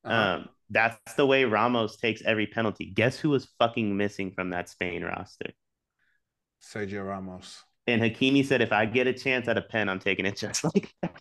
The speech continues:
Speaker 2: that."
Speaker 1: Right? And then, right?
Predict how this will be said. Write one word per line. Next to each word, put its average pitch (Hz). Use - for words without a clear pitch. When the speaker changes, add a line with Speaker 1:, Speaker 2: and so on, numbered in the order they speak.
Speaker 2:
that." -
Speaker 1:
Right? 135
And 160
then, 180
right? 160